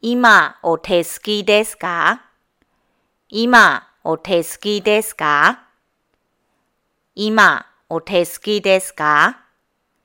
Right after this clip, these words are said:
今お手すきですか？现在方便讲电话吗？誰におかけですか？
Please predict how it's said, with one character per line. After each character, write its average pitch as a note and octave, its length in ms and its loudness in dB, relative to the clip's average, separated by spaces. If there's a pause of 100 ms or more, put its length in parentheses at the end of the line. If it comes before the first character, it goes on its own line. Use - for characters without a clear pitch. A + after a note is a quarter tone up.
(680)
今 A#3 600 2
お E3+ 120 -4
手 F3 240 -4
す - 120 -16
き A3 200 -6
で A3+ 180 0
す A#3 100 -12
か？ E3 460 2 (680)
现 A3 240 -2
在 G#3+ 300 4
方 G#3 320 2
便 G#3 340 -4
讲 D3+ 280 -6
电 F#3+ 240 -4
话 A3 280 4
吗？ A3 340 2 (3250)
誰 C4+ 400 6
に G3 380 -6
お E3+ 120 -2
か F#3+ 220 0
け F#3 260 -4
で E3 160 -4
す - 120 -16
か？ E3 500 0